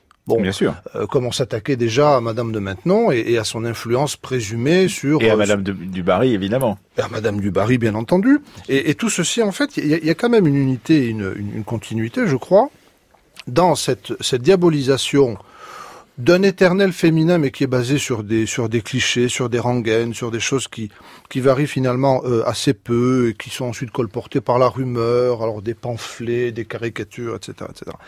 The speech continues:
Speaker 1: Mais l'objectif de ces critiques, c'est quoi ? C'est quand même ramener très souvent le pouvoir à sa définition traditionnelle, qui est le pouvoir, c'est quelque chose avant tout viril.
Speaker 2: Mm.
Speaker 1: Dans une société traditionnelle,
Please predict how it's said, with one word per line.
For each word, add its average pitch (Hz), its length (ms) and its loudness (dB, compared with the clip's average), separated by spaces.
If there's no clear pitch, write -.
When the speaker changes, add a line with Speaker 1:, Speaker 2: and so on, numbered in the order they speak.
Speaker 1:
Mais 175 260 4
l'objectif 196 500 2
de 160 80 4
ces 143 160 0
critiques, - 400 -4
c'est - 160 -4
quoi ? 101 380 -2
C'est - 160 -4
quand 196 100 2
même 180 140 4
ramener 160 580 2
très - 200 -2
souvent 113 560 -2
le 127 160 2
pouvoir 143 420 4
à 104 80 -2
sa 107 160 -4
définition 131 680 -2
traditionnelle, 131 680 -2
qui 143 240 0
est 180 160 4
le 175 140 4
pouvoir, 147 420 2
c'est 135 120 -4
quelque 120 280 -4
chose 156 300 0
avant 110 180 -2
tout 190 260 -4
viril. 113 560 0
Speaker 2:
Mm. 113 140 -2
Speaker 1:
Dans 202 200 4
une 180 160 0
société 139 440 -2
traditionnelle, 104 760 -6